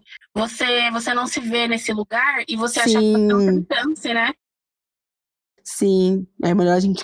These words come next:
Speaker 2: às vezes, criar o nosso ambiente, sabe? A gente fazer da gente. Então, é,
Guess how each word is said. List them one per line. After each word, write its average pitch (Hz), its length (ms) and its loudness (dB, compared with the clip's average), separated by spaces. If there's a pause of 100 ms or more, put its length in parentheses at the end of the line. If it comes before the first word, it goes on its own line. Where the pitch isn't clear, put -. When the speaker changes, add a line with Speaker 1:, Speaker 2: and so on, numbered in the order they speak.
(120)
Speaker 2:
às 180 140 2
vezes, 185 200 2
criar 180 320 2
o 190 60 2
nosso 185 280 0
ambiente, 180 520 2
sabe? 170 480 0 (580)
A 170 60 2
gente 175 260 2
fazer 180 440 2
da 190 160 4
gente. 170 520 0 (360)
Então, 226 300 0
é, 247 200 2